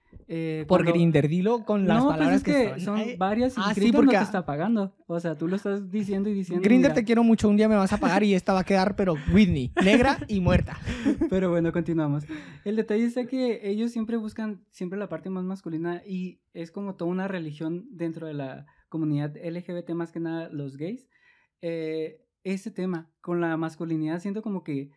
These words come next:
Speaker 1: quieren verse más y más hombres y al final de cuentas somos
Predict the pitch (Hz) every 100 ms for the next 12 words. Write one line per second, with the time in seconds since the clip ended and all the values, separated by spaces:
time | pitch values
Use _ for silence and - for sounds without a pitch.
0 | _ _ - 175 196 202 196 208 190 175
1 | 165 160 175 202 196 190 190 190 202 -
2 | _ 175 170 170 165 175 180 175 190 180
3 | _ _ - - 165 180 180 -